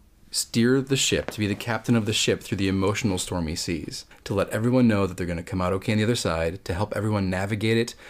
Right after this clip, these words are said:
to be that, that spiritual captain, that, that guidepost to help everyone to get through it. It's, it's the, you know, there are the skills of the M C, where you're kind of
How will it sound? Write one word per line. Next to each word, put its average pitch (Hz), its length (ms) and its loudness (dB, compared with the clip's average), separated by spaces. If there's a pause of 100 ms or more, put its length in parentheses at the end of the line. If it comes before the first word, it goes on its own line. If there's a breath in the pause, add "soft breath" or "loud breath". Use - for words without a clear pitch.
(220 loud breath)
to 107 100 -2
be 98 240 0
that, 95 440 0 (200)
that 101 260 2
spiritual 107 760 2
captain, 95 720 -4
that, 90 280 0 (100)
that 92 420 -2
guidepost 98 760 -2
to 101 60 -2
help 104 180 -2
everyone 87 480 0 (220 loud breath)
to 123 80 -2
get 107 260 0
through 135 240 0
it. - 220 -4 (100)
It's, - 460 -2
it's 107 180 -2
the, 98 420 0 (360)
you 98 100 -2
know, 87 420 -4
there 101 220 2
are 95 60 4
the 95 120 -2
skills 101 280 2
of 92 100 -4
the 101 140 -2
M 107 240 2
C, 113 560 2 (220)
where 90 300 2
you're 87 320 0
kind 104 320 -2
of 98 220 -2